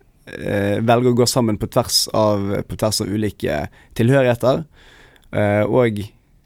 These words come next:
rett og slett det hvor, hvor sulten egentlig ungdommer er på å ha fellesskap og ha det gøy, men også rett og slett det å bli kjent med Gud og finne ut at det finnes en Gud som faktisk er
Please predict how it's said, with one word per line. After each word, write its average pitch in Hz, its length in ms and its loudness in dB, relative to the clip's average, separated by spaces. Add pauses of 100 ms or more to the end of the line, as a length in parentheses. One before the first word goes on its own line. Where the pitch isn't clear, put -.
(760)
rett - 60 -4
og 135 60 0
slett 131 140 0
det 139 200 0 (280)
hvor, 127 360 -2 (260)
hvor 151 160 -2
sulten 127 300 2
egentlig 123 240 2
ungdommer 120 340 2
er 113 180 2
på - 280 -2 (180)
å 98 360 0 (460)
ha 127 100 2
fellesskap 123 540 0 (420)
og 135 80 0
ha 147 80 4
det 110 120 -2
gøy, 139 160 6
men 123 120 2
også 110 160 -4
rett 143 100 0
og 143 60 -6
slett 143 160 0
det 131 100 2
å 120 60 0
bli 120 100 0
kjent 117 300 -2
med 117 280 2
Gud 110 180 0
og 107 60 -4
finne 113 240 0
ut - 380 -4 (460)
at 110 80 -2
det 127 80 -2
finnes 127 240 -2
en 120 80 0
Gud 120 180 2
som 110 140 -6
faktisk 113 340 -4
er 110 160 2